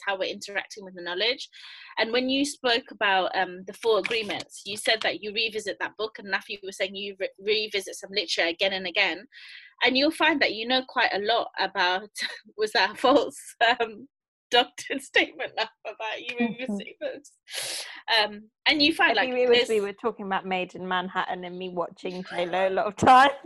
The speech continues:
Speaker 3: <laughs>
Speaker 1: How have we gone from Islamic Ilm to Made in Manhattan?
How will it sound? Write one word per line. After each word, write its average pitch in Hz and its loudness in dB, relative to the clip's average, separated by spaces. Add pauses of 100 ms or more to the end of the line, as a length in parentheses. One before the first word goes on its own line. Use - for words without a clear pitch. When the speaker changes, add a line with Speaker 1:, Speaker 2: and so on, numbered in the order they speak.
(100)
Speaker 3:
<laughs> - -16
Speaker 1:
How 415 8
have 480 8
we 359 6
gone 381 2
from 254 2
Islamic 302 4
Ilm 294 8
to 311 4
Made 262 4
in - -8
Manhattan? 247 -6